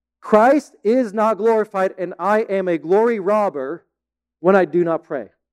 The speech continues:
Because if I try to figure out the situation on my own, if I lean on my own strength and my own understanding, who gets the glory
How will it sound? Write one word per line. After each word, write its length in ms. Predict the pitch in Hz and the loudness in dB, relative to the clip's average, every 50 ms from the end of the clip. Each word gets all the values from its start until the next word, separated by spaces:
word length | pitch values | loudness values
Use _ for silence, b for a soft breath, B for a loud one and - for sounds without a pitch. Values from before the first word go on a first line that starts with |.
| _ _ _ _ _ _ _ _ _ _ _ _ _ _ _ _ _ _ _ _ _ _ | _ _ _ _ _ _ _ _ _ _ _ _ _ _ _ _ _ _ _ _ _ _
Because 380 | 160 180 180 208 196 190 175 | 0 0 2 2 2 2 2
if 140 | 190 180 - | -2 -4 -4
I 100 | 180 165 | -4 -6
try 300 | 160 - - 202 220 247 | -6 -6 -4 -4 -2 -2
to 140 | 254 - 214 | -4 -6 -12
figure 260 | - - 202 170 180 | -8 -8 -4 0 0
out 140 | 180 175 175 | 0 0 -2
the 80 | - 165 | -4 -10
situation 600 | - - 175 - - 175 170 170 165 170 160 151 | -10 -12 -12 -10 -6 -4 -2 -2 -4 -6 -10 -10
on 60 | 160 | -6
my 160 | 160 160 156 | -4 -4 -4
own, 260 | 135 123 127 131 - _ _ _ _ _ _ _ b b b | -4 -6 -8 -12 -16 _ _ _ _ _ _ _ b b b
if 180 | - 175 - 202 | -2 0 2 4
I 100 | 196 185 | 4 4
lean 200 | 180 190 214 220 | 4 4 2 0
on 120 | 220 220 | 0 -2
my 140 | 214 202 190 | -2 -2 -2
own 160 | 196 190 190 | -2 -2 -4
strength 480 | - - _ _ 196 190 202 226 220 - | -8 -12 _ _ -4 -2 -2 -4 -6 -8
and 80 | 208 196 | -6 -4
my 160 | 180 165 165 | -2 -2 -2
own 180 | 170 175 190 | -2 -4 -4
understanding, 800 | 202 202 202 208 - - - 214 202 190 175 151 139 123 120 131 - _ _ _ _ _ _ _ _ _ - | -6 -6 -6 -8 -8 -6 -2 -2 0 0 -2 -4 -6 -8 -8 -12 -18 _ _ _ _ _ _ _ _ _ 0
who 200 | - 247 269 233 | 2 2 2 2
gets 240 | 214 247 226 - - | 2 0 -2 -2 -4
the 100 | 208 185 | -8 -6
glory 540 | 160 180 185 196 190 175 160 139 123 107 | -2 0 0 2 2 0 -2 -2 -6 -8